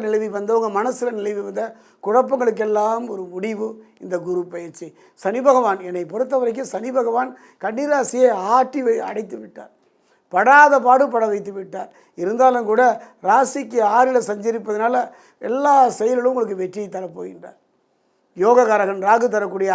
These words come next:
அத்தனையும் சனி பகவான் தடுத்தாலும் கூட மிகப்பெரிய ஒரு மாற்றத்தை சனி பகவானே உங்களுக்கு தரப்போகின்றார். அது மட்டும் கிடையாது, உங்க வாழ்க்கையில எதிர்பாராத புத-, அதாவது விபரீத ராஜயோகம் என்று சொல்லக்கூடிய சில யோகங்களை எல்லாம்,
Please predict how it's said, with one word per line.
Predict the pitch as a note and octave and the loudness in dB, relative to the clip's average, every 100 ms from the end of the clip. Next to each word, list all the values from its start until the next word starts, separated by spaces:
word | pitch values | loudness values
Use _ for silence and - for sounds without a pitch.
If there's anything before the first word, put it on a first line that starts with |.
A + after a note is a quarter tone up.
| F3+ | -2
அத்தனையும் | F3+ A3+ B3 C4+ C4+ - _ | -2 -4 -2 -2 -4 -18 _
சனி | - A#3 | -4 2
பகவான் | B3+ A3+ G#3+ F#3+ | 4 4 2 -2
தடுத்தாலும் | F#3 G3+ G3 G#3 G3 | -4 -4 -4 -4 -2
கூட | G3+ A#3 A3+ - _ E3+ | -2 -2 -2 -10 _ -4
மிகப்பெரிய | F3+ A#3 A#3 A#3+ B3+ C4+ | 0 0 0 -4 0 2
ஒரு | A#3 G3+ | 0 0
மாற்றத்தை | G#3+ G#3+ G#3+ A#3 A#3+ | -6 -8 -6 -4 -4
சனி | G3 G3+ G#3+ | -6 -8 -6
பகவானே | A3+ A3+ A3+ A#3+ | -4 -4 -6 -8
உங்களுக்கு | A#3 G3+ D#3+ | -10 -12 -12
தரப்போகின்றார். | F3+ F3+ F3+ F#3 F3 E3+ _ _ _ - | -12 -12 -16 -18 -14 -16 _ _ _ -8
அது | G#3 C4 | -4 2
மட்டும் | C4+ D#4 | 2 2
கிடையாது, | C#4+ B3 A3+ A3+ | 0 0 2 0
உங்க | G#3 | 2
வாழ்க்கையில | G3 A3 A3 A3 G3+ | 0 0 0 0 0
எதிர்பாராத | G#3 A3+ A3 G3+ F#3+ G3+ G#3 - _ _ - | -2 -2 0 0 0 -4 -6 -12 _ _ -8
புத-, | A3 B3 B3 | 0 2 2
அதாவது | G3+ B3 B3+ A#3 | 0 0 0 0
விபரீத | B3 C#4 D4 C#4 C#4+ B3 | 0 2 2 0 2 4
ராஜயோகம் | A3+ A#3 A3+ G#3+ G#3+ | 2 0 0 0 -6
என்று | G3+ F3+ | -10 -12
சொல்லக்கூடிய | G3+ F3 F#3 G3+ G3+ - _ _ | -14 -12 -10 -10 -10 -16 _ _
சில | A3+ G#3+ G3 | -2 0 4
யோகங்களை | A#3+ C4+ C4+ C4 A#3+ A3 | 6 8 6 4 2 2
எல்லாம், | A3+ A#3 | 6 4